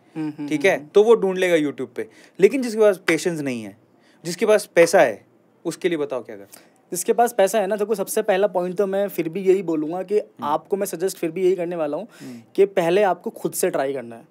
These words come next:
Speaker 2: ओके।
Speaker 1: ठीक है?
Speaker 2: हम्म।
Speaker 1: खुद से ट्राई करो,
Speaker 2: हम्म।
Speaker 1: क्योंकि क्या होता है ना, हीरा कब बनता है?
Speaker 2: हम्म।
Speaker 1: जब वो कोयलों में रहता है ना, उसमें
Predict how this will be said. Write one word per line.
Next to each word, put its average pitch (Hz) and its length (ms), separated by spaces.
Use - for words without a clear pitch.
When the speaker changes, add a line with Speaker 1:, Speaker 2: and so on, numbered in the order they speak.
Speaker 2:
ओके। 113 220
Speaker 1:
ठीक 156 140
है? 185 100
Speaker 2:
हम्म। 160 340
Speaker 1:
खुद 175 100
से 202 180
ट्राई 190 240
करो, 185 300
Speaker 2:
हम्म। 117 120
Speaker 1:
क्योंकि 190 200
क्या 240 140
होता 208 180
है 220 40
ना, 247 60
हीरा 185 280
कब 220 140
बनता 143 300
है? 120 100
Speaker 2:
हम्म। 120 180
Speaker 1:
जब 175 260
वो 226 120
कोयलों 196 480
में 214 120
रहता 156 240
है 160 60
ना, 233 160
उसमें 208 460